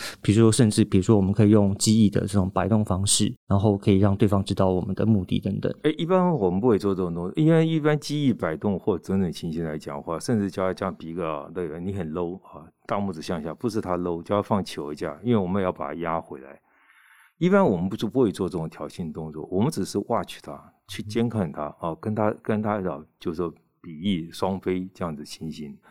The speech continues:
Speaker 2: 就是在这种情况下的话，大家都没有一个挑衅的情况，就是说他做完他的任务。那如果说他有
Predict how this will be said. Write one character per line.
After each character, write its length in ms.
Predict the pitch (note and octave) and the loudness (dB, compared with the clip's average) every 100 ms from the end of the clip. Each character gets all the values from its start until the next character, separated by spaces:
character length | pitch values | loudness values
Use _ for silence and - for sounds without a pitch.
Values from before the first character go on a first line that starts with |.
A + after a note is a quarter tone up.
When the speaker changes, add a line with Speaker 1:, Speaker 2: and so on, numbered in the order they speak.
| - - _ - | -20 -20 _ 0
Speaker 2:
就 140 | F3+ | 2
是 80 | D3 | 2
在 180 | F3 D3+ | 2 4
这 80 | |
种 160 | E3+ G#2+ | 4 4
情 240 | - F2 | 0 -6
况 160 | F2+ F2 | -2 -4
下 140 | - | -4
的 80 | E2 | -6
话， 140 | D2 D2+ | -8 -6
大 180 | C3 | -2
家 140 | B2 A2+ | 0 0
都 120 | A#2 | 0
没 160 | G2+ G2 | 0 0
有 120 | F2+ | -2
一 120 | E2 | -2
个 120 | E2+ | -4
挑 280 | E2 - C2+ | -6 -10 -12
衅 200 | - A2 | -4 -2
的 140 | F2+ D3+ | -2 -4
情 340 | - - - | -10 -10 -12
况， 260 | - F#3+ - - | -4 -6 -6 -6
就 100 | A#2 | -4
是 40 | |
说 180 | A2 G2+ - | -2 -4 -4
他 200 | B2+ C#3+ | -4 -4
做 260 | - D3 A2 | 0 2 4
完 160 | F2 | 2
他 140 | E2 F#2 | -2 -4
的 60 | E2 | -4
任 160 | E2 | -8
务。 240 | D#2 C#3+ - | -8 -12 -4
那 140 | D3 C#3 | -2 2
如 160 | D3 | 2
果 140 | D#3 F#2 | 2 0
说 100 | G2 | -2
他 200 | G2+ G#2 | 0 0
有 180 | D#2+ | 0